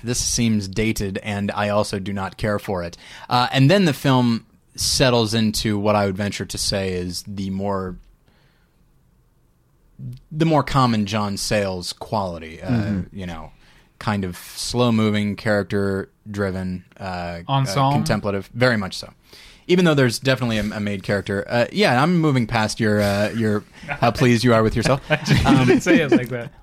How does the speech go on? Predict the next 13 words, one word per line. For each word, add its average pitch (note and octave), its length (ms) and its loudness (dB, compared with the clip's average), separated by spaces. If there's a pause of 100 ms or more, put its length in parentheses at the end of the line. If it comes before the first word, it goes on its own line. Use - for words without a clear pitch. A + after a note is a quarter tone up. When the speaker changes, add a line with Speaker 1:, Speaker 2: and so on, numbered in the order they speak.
(160)
Speaker 1:
Ensemble? D#3 840 4 (220)
Speaker 3:
<laughs> D#3 1400 -4
Speaker 1:
Try E3 160 4
to G3+ 80 2
say G3+ 160 4
it F#3+ 60 6
without D3+ 260 6
any D3 160 2
of C#3+ 40 4
the C3+ 80 2
consonants. - 720 0
<laughs> B2+ 1040 -8
Speaker 3:
Yeah. B2+ 240 0